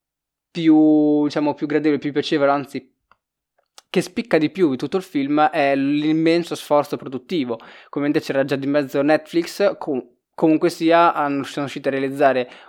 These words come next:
una storia che di certo non è facile, e non l'abbiamo ancora detto, però è tratto da una storia vera, e i lati, e in-,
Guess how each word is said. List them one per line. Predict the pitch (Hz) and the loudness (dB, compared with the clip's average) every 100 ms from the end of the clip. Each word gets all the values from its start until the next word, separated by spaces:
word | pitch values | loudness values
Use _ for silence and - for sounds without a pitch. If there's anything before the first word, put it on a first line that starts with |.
| - | -4
una | 151 147 | -2 -2
storia | - 151 123 | 0 2 0
che | - | -4
di | 123 | -8
certo | - 131 123 | -2 -2 0
non | 123 131 | -2 2
è | 175 | 0
facile, | 180 131 131 - 151 175 - - - _ | 2 0 0 -2 -4 -4 -4 -18 -20 _
e | 147 143 135 135 135 _ _ | -2 0 2 0 -2 _ _
non | 180 156 | 0 2
l'abbiamo | 156 160 | 4 4
ancora | 156 151 | 2 2
detto, | 151 156 135 | 2 0 -2
però | 120 131 127 - | -2 0 2 2
è | 127 117 101 - | 0 0 -2 -6
tratto | - 143 139 | 0 0 2
da | 127 | -2
una | 120 | -2
storia | - 143 131 | -2 -2 0
vera, | 151 151 127 120 | 2 2 2 -2
e | - | -2
i | 151 147 139 | -4 -2 0
lati, | 147 151 - 151 127 - _ _ _ | 0 0 -4 -8 -8 -8 _ _ _
e | - 139 135 | -2 0 0
in-, | 139 - | -4 -10